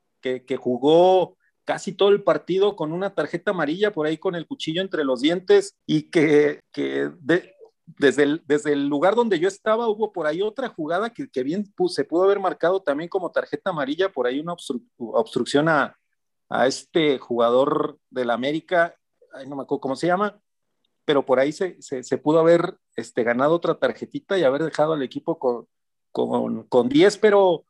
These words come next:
pero también era un partido que se, que se prestaba para eso, era un partido que se tenía que jugar así, un juga-, un, un partido que tenía que ser intenso,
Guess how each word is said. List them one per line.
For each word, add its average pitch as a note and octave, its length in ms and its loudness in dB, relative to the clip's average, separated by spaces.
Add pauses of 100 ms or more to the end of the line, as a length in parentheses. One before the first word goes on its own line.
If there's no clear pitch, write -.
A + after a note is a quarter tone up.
(180)
pero D3+ 160 0
también D#3 240 -2
era G#3 100 0
un G#3+ 120 -4
partido G3+ 440 -2
que F#3 100 -10
se, D#3+ 300 -10
que C#3 120 -8
se - 120 -6
prestaba E3 500 0
para C#3 220 4
eso, F#3+ 180 -2
era E3 80 0
un D#3+ 80 -10
partido D#3 320 -2
que - 80 -16
se - 120 -10
tenía C3+ 240 -2
que E3+ 80 -12
jugar D#3 280 0
así, F#3 420 -2 (260)
un - 100 -10
juga-, C#3 320 2
un, C#3+ 260 -2
un D3+ 140 -4
partido D#3+ 440 -2
que C#3 100 -6
tenía C#3 280 -4
que - 100 -20
ser D3 360 -2 (260)
intenso, E3+ 800 0